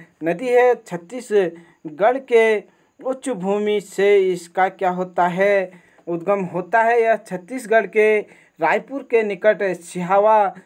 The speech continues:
पहाड़ी से उद्गमित होती है, वहाँ से निकलती है तथा यह उड़ीसा से बहते हुए बंगाल की खाड़ी में मिल जाती है। इस नदी की लंबाई आठ सौ साठ किलोमीटर है। इसका उपवा-,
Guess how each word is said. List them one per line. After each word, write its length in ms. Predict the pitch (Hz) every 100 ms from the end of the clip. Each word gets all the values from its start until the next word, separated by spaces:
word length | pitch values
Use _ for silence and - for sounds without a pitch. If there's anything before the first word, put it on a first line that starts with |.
| _ _ -
पहाड़ी 400 | 156 202 247 277
से 500 | - 220 214 196 190 156
उद्गमित 580 | 170 156 180 208 208
होती 360 | 165 180 180 214
है, 180 | 214 226
वहाँ 300 | 190 170 185
से 200 | 170 196
निकलती 680 | 160 151 170 175 170 214
है 320 | 202 214 208 185 - _ _ _ -
तथा 260 | 202 214
यह 180 | 214 208
उड़ीसा 600 | 208 202 180 190 196 240
से 220 | - 220
बहते 360 | 196 170 170 208
हुए 240 | 202 202
बंगाल 440 | 190 165 151 185 233
की 220 | - 226
खाड़ी 280 | - 185 190
में 160 | 196
मिल 200 | 190 190
जाती 380 | 180 180 175 196
है। 140 | 196 208
इस 200 | 226 -
नदी 300 | 160 147 226
की 140 | 233
लंबाई 720 | 214 196 180 175 185 196 185 175 - _ _ -
आठ 180 | 175 214
सौ 200 | 220 220
साठ 440 | - 165 208 214 196 170 - _ _
किलोमीटर 520 | 202 240 233 226 233
है। 220 | 220 226 208
इसका 360 | 202 208 202
उपवा-, 500 | 202 175 185 185 190